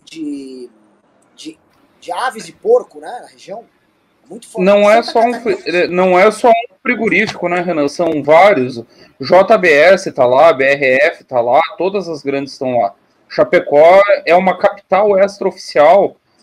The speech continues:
Speaker 2: de uma região inteira do sul do Brasil que está longe das suas capitais. É o noroeste gaúcho, uma parte do norte do Paraná e todo o oeste catarinense. O, ela é referência em questão de saúde, ela é referência em questão de lazer, shopping, essa,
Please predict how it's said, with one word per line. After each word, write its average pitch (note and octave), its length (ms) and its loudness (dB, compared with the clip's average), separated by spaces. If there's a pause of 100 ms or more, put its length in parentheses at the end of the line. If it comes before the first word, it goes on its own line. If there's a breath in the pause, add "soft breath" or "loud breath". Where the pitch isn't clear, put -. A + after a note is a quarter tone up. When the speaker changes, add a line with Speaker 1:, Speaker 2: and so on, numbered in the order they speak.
(140)
Speaker 2:
de C#3+ 160 -8
uma F#3 120 -2
região F#3+ 360 -4
inteira G3 360 -4
do F3 100 -10
sul F#3 220 -12
do - 80 -20
Brasil D#3+ 340 -2
que - 80 -14
está - 240 0
longe F#3+ 320 -2
das F#3 180 0
suas F3 300 -2
capitais. D#3 680 0 (360)
É C3 100 0
o D3 60 4
noroeste F3 580 2
gaúcho, G3 520 0
uma F#3 140 -4
parte F#3 280 2
do G3 80 -8
norte F3 300 0
do E3+ 80 -10
Paraná D#3+ 600 0 (380 loud breath)
e F#3 100 -6
todo G3+ 300 0
o G#3 60 2
oeste G3 360 2
catarinense. F#3+ 840 -6 (440)
O, B2 600 2
ela C#3+ 260 6
é D3+ 260 4
referência F3+ 600 -2
em C#3+ 60 -8
questão C#3+ 300 -6
de C3 80 -12
saúde, F3+ 520 0
ela B2+ 120 2
é B2+ 60 0
referência C3 460 -8
em B2+ 40 -12
questão B2+ 260 -10
de B2+ 80 -8
lazer, D#3 580 0
shopping, C#3 760 2
essa, B2 220 -6